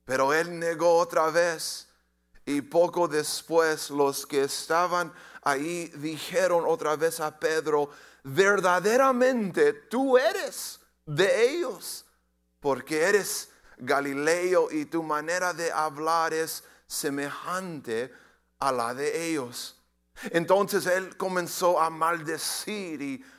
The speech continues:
a jurar: "No conozco a este hombre de quien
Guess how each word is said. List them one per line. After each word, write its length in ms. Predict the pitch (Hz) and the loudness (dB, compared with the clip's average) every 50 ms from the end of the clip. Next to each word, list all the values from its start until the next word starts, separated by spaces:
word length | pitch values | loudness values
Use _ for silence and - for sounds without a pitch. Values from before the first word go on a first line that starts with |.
| - _ | -6 _
a 160 | - 151 147 | 0 0 0
jurar: 800 | 143 - - - 175 175 170 170 170 180 185 180 160 143 131 123 - - _ _ _ _ - - | -2 -4 -8 -4 0 2 4 4 4 4 4 2 2 0 -2 -6 -12 -20 _ _ _ _ -14 -10
"No 920 | 143 165 170 180 180 185 196 202 214 226 233 240 247 247 247 226 190 - - - _ _ _ _ | -8 -6 -4 -4 -2 0 2 4 4 6 6 6 4 4 2 0 -2 -8 -14 -20 _ _ _ _
conozco 1300 | - 185 180 185 185 190 202 240 277 294 269 - - - - - - - 165 131 113 120 139 160 - _ _ _ _ - | -2 0 2 2 2 4 6 6 8 6 6 4 -2 -8 -10 -10 -2 2 4 4 4 2 -2 -6 -10 _ _ _ _ 0
a 160 | 170 175 165 | 2 2 2
este 400 | 160 160 - - - - 220 202 | 2 0 -2 -4 -4 -4 -4 -2
hombre 600 | 208 240 262 277 269 226 180 139 127 123 131 151 | 0 0 0 0 -2 -4 -4 -4 -2 -2 -2 -2
de 200 | 147 151 151 151 | -4 -4 -6 -6
quien 380 | - - 151 151 151 160 160 | -8 -8 -4 -2 -2 -2 -4